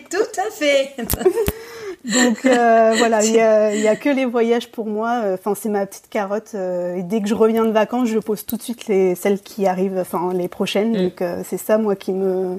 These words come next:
Speaker 2: qui m'anime,
Speaker 1: Qui
Speaker 2: voilà.
Speaker 1: t'anime.
Speaker 2: Ouais.
Speaker 1: Ouais.
Speaker 2: Mm.
Speaker 1: On est pareil.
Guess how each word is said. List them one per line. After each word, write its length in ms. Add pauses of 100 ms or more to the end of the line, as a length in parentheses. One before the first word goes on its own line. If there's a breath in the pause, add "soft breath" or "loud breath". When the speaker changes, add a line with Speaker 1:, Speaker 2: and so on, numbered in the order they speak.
(840 loud breath)
Speaker 2:
qui 160
m'anime, 500
Speaker 1:
Qui 80
Speaker 2:
voilà. 160
Speaker 1:
t'anime. 320 (160)
Speaker 2:
Ouais. 100
Speaker 1:
Ouais. 240 (180)
Speaker 2:
Mm. 100 (260)
Speaker 1:
On 140
est 80
pareil. 480